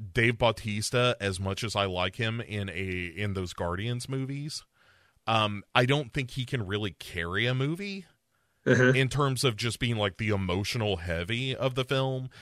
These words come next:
Speaker 1: He's just asked to do some emotional beats that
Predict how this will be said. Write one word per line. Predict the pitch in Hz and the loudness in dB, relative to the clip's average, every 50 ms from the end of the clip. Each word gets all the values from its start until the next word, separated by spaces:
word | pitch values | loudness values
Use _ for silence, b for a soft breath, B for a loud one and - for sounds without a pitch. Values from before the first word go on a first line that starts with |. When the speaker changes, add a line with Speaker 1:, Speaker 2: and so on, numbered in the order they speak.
| B B | B B
Speaker 1:
He's | B 185 214 202 | B 0 2 2
just | - 208 180 - - | 4 4 4 2 4
asked | - 113 113 113 110 - - | 6 8 8 8 6 4 2
to | 117 101 | 0 -2
do | 87 82 107 98 95 95 95 92 | 0 2 2 2 2 2 0 0
some | - - 120 101 98 | -2 -2 0 0 0
emotional | 98 98 95 95 98 92 - 104 95 90 | 0 0 0 0 0 0 -2 -2 -4 -4
beats | 78 90 90 90 90 - - | -4 -4 -6 -6 -6 -4 -4
that | 98 90 87 | -4 -4 -6